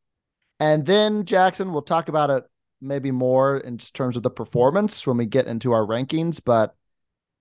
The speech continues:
Lauren and I went to see The Little Mermaid, uh, on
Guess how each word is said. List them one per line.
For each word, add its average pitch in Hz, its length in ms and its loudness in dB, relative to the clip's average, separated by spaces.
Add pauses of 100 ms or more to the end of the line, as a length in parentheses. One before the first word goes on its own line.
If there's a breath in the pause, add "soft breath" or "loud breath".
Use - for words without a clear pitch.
Lauren 160 220 6
and 160 100 2
I 151 100 4
went 147 140 -2
to 139 80 -14
see 160 100 -4
The 135 140 0
Little 135 240 2
Mermaid, 131 640 -2 (520)
uh, 135 40 -6
on 113 800 -2